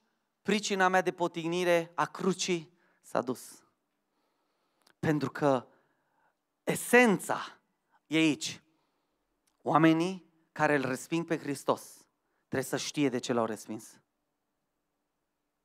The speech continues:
Trebuie să știe de ce l-au respins. Și trebuie să le spui, „Tu îl respingi pe Hristos pentru că îți iubești păcatele și n-ai vrut să mori pe cruce.” Și oamenii să înțeleagă că,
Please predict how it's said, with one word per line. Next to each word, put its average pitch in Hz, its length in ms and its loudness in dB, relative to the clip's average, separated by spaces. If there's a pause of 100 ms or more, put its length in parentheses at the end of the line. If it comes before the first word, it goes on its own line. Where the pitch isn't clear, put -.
(180)
Trebuie 123 300 -6
să - 60 -6
știe 131 200 0
de 110 80 -6
ce 107 160 -8
l-au 107 120 -2
respins. - 260 -12 (1300)
Și - 140 -14
trebuie 156 140 2
să 151 140 2
le 147 100 4
spui, 143 320 -2
„Tu - 200 -2
îl 170 160 6
respingi 165 460 -2
pe 160 120 -2
Hristos 139 600 2 (680)
pentru 131 240 -4
că - 80 -6
îți 131 140 -6
iubești 131 280 -4
păcatele 113 600 -6 (180)
și - 140 -10
n-ai 131 120 0
vrut 120 160 -8
să - 100 -6
mori 127 200 2
pe 120 100 -4
cruce.” - 420 -8 (960)
Și - 160 -2
oamenii 160 560 8
să 147 140 -4
înțeleagă 139 920 6 (260)
că, 131 320 2